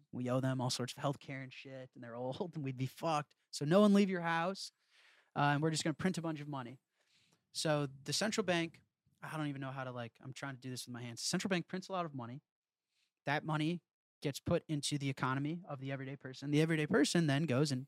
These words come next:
deposits that into their bank, right? You're like, "Where do you want your stimulus check?" "Oh, send it to Chase." Okay, so now the central bank prints it. That money then gets into Chase, and then Chase gives it back to the central bank by buying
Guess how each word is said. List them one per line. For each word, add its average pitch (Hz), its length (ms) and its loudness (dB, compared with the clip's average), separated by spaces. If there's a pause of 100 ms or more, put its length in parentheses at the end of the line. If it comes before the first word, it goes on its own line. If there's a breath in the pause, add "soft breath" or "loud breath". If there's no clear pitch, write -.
(140)
deposits 135 460 -4
that 139 140 -10
into 135 120 -10
their 135 140 -8
bank, 135 260 -8 (500)
right? 165 320 2
You're 139 100 0
like, 127 60 -2
"Where 156 120 6
do 190 40 8
you 190 60 6
want 196 140 4
your 180 60 0
stimulus 202 360 0
check?" 113 300 -6
"Oh, 214 260 2
send 202 220 -2
it 196 80 -4
to - 80 -18
Chase." - 360 -14 (200)
Okay, 135 160 -6
so 139 120 0
now 127 220 0 (600 soft breath)
the 143 60 -2
central 208 260 0
bank 208 160 4
prints 180 280 -2
it. 196 160 -2 (440)
That 160 120 6
money 175 180 6
then 160 120 2
gets 151 220 -6
into 147 140 -10
Chase, 143 440 -4 (140)
and 165 100 4
then 156 80 4
Chase 247 540 4 (260)
gives 175 160 2
it 160 140 -6
back 208 260 2
to - 80 -16
the 170 60 -10
central 151 320 -8
bank 135 260 -8 (580)
by 151 140 4
buying 135 600 -2